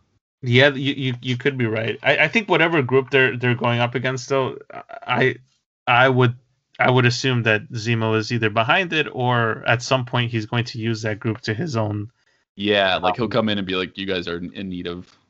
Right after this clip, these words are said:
Speaker 2: like, a leadership type of
Speaker 1: Right.
Speaker 2: organization role." Yeah, I, I completely agree.
Speaker 1: And I'm looking forward to seeing Enfys Nest, uh, show up in this, in this movie.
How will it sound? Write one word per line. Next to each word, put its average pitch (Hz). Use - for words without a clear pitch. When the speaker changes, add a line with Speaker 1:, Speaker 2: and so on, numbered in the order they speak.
Speaker 2:
like, -
a 82
leadership 90
type -
of 92
Speaker 1:
Right. 127
Speaker 2:
organization 90
role." 85
Yeah, 98
I, 87
I 92
completely 82
agree. 82
Speaker 1:
And 156
I'm 180
looking 170
forward 139
to 127
seeing 127
Enfys 123
Nest, 120
uh, 110
show 110
up 110
in 120
this, 110
in 110
this 110
movie. 107